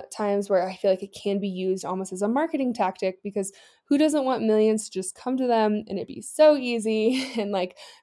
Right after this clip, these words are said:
pay me and your life will be rainbows and butterflies forever. And,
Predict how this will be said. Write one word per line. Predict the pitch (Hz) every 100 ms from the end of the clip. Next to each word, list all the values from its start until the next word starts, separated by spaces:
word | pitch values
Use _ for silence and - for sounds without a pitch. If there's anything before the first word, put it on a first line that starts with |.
| _
pay | 294 302
me | 277 254 240 226
and | 214
your | 202
life | 196 202
will | 208
be | 208
rainbows | 208 185 185 180
and | 196
butterflies | 170 175 170 156 -
forever. | - - - - - - _ _ -
And, | 220 226 220 220 214 214